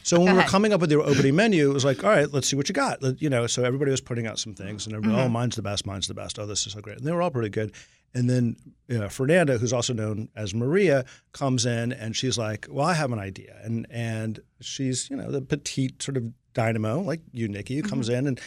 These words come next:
Speaker 1: and she just crushes everybody with this, with this cocktail that
Speaker 2: All
Speaker 1: she
Speaker 2: right, well, let her
Speaker 1: creates.
Speaker 2: tell
Speaker 1: And
Speaker 2: us about
Speaker 1: so,
Speaker 2: the cocktail.
Speaker 1: and that's the Maria's Revenge.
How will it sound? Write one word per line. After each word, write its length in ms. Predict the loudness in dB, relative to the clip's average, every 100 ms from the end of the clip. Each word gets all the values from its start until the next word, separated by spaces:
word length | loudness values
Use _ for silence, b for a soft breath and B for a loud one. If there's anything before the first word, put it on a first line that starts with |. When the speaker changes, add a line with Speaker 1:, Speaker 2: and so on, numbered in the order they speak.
| B B -6
Speaker 1:
and 120 | -2
she 180 | 0 2
just 220 | 0 -2
crushes 680 | -6 -2 -2 -2 -4 -6 -6
everybody 520 | -4 -2 -2 -2 -6
with 180 | -8 -8
this, 220 | -6 -6 -4
with 140 | -6
this 140 | -6
cocktail 360 | -6 -6 -2 -2
that 120 | 0
Speaker 2:
All 60 | 2
Speaker 1:
she 40 |
Speaker 2:
right, 80 | 2
well, 100 | 2
let 120 | 2 2
her 40 |
Speaker 1:
creates. 100 | 2
Speaker 2:
tell 100 | 2
Speaker 1:
And 40 | 2
Speaker 2:
us 80 | 2
about 120 | 2
Speaker 1:
so, 60 | 0
Speaker 2:
the 60 |
cocktail. 340 | 0 -2 -2 -6
Speaker 1:
and 120 | -4
that's 200 | -4 -4
the 100 | -2
Maria's 360 | 0 2 2 0
Revenge. 420 | -2 -6 -10 _